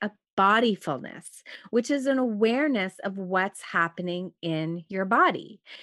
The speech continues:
Because we need to recognize what's happening in our body, then we need to feel it, and then we need to try to relax. So self-regulation is the term that we use, and it's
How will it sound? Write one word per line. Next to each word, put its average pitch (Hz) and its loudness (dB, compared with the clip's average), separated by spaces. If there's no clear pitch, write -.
Because 254 2
we 302 2
need 466 0
to 392 -2
recognize 214 -2
what's 180 -4
happening 277 0
in 320 0
our 311 2
body, 311 2
then 214 2
we 208 -2
need 185 -6
to 160 -8
feel 196 0
it, - -2
and 214 0
then 233 2
we 226 -2
need 185 -4
to 175 -16
try 175 -6
to 160 -6
relax. - -12
So 247 4
self-regulation 226 0
is 175 -6
the 180 -8
term 185 -4
that 180 -4
we 160 -4
use, 160 -8
and 220 2
it's 240 -4